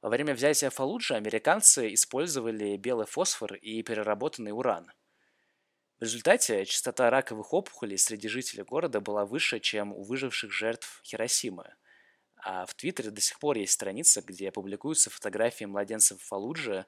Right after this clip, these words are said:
рождённых с дефектами. Американцы так долго пытались и всё-таки наконец нашли средства массового поражения в Ираке.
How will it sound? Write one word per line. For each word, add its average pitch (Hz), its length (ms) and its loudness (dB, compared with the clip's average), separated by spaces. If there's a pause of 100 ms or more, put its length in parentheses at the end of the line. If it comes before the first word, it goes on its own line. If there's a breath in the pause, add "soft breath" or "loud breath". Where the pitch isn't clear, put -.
рождённых 107 480 -6
с 98 60 -8
дефектами. 98 640 -10 (2000)
Американцы 117 960 6
так 143 200 6
долго 139 300 4
пытались 143 680 4
и - 320 -20
всё-таки 147 380 0
наконец 110 520 2
нашли 120 440 0
средства 113 460 0
массового 101 400 2
поражения 101 540 -4
в 98 80 -6
Ираке. - 360 -6